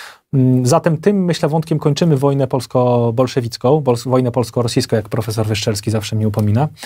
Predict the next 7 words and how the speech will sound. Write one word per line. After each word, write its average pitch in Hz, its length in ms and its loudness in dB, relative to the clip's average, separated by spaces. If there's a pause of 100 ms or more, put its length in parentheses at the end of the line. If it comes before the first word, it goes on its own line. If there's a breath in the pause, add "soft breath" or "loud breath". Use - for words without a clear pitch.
(340 loud breath)
E, 117 320 4
i 165 200 0
przechodzimy 156 400 2
do 139 100 4
okresu 131 320 -2
po-, 180 280 2 (280)
powojennego. 117 720 0